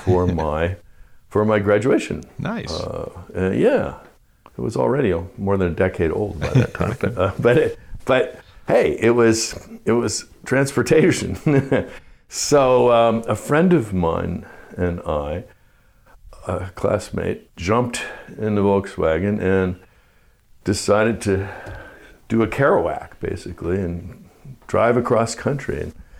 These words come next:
Speaker 2: Huh.
Speaker 1: see, you know, see what we could see and who we could meet. And, uh, we probably were on the road for about three months. You know, and
Speaker 2: Right.
Speaker 1: eventually, we, eventually, the eventual goal was San Francisco, where...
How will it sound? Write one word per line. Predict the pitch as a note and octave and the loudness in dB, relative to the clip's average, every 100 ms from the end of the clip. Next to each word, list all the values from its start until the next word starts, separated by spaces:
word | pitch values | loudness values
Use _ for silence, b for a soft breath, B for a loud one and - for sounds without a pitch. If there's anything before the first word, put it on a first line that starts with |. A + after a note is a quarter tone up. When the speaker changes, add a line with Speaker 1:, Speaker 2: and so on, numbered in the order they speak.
| b b | b b
Speaker 2:
Huh. | - - | -14 -10
Speaker 1:
see, | - A#2 | -2 2
you | A2+ G2 | 2 2
know, | F2+ G2 | 0 -2
see | G2 - B2+ | -4 -4 2
what | A#2 G#2+ | 2 2
we | G#2+ | 0
could | G2+ F#2 | -2 -4
see | - F#2+ G2 A#2 | -6 -2 0 2
and | G2+ E2 E2+ - _ | 0 -2 -8 -16 _
who | - G#2 | -4 -4
we | F#2+ | -4
could | F2 E2 | -6 -8
meet. | D#2+ F2+ F2+ G#2+ - | -6 -4 -4 -4 -6
And, | E2+ E2+ | -6 -2
uh, | E2 E2 E2+ - b b b b - | 0 0 0 -10 b b b b -16
we | A2+ A#2 | -8 -8
probably | - - A3+ F4 F4 B3+ F3+ | -8 -6 -2 0 0 2 2
were | D#3+ | 4
on | C#3+ | 4
the | |
road | B2 B2+ G2+ | 4 2 0
for | F#2+ | -2
about | F2 F2+ | 0 -2
three | - G#2 | -2 -2
months. | F#2 E2 - - | 0 -2 -6 -8
You | F#2 F#2+ | -6 -4
know, | G2+ G2+ | -2 0
and | B2 C#3 | 2 2
Speaker 2:
Right. | C3+ | 4
Speaker 1:
eventually, | D#3+ G3+ - G#3 D#3 | 4 2 2 4 6
we, | C3+ B2+ A2 | 6 2 -2
eventually, | - G#2+ A#2+ F#3+ G3 D3+ C3 | -8 -2 2 2 2 2 2
the | A#2 A2 | 4 4
eventual | G#2 D#3 E3+ | 4 2 2
goal | B2 A2+ G#2 | 2 4 4
was | G2 F#2 | 4 2
San | A2 G#2 | 0 0
Francisco, | F#2+ - G2 - F#2+ F2 | -2 -2 -2 2 2 4
where... | E2+ E2 E2 | 4 2 0